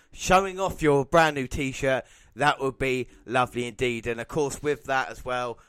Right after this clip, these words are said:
our lucky winner, you are now a number one fan. Uh, <laughs> so also, if you want it signed or, you know what I mean, anything like that,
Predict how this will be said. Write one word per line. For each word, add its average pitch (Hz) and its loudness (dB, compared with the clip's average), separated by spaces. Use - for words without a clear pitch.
our 123 -2
lucky 127 -4
winner, 123 -6
you 131 -4
are 123 0
now 120 -4
a 117 -4
number 117 -8
one 110 -8
fan. 101 -10
Uh, 127 2
<laughs> - -2
so 180 6
also, 196 4
if 180 -6
you 214 -6
want 247 4
it 233 -4
signed 220 2
or, 135 0
you 170 -4
know 151 4
what 156 2
I 143 2
mean, 135 -2
anything 143 -6
like 147 0
that, 139 0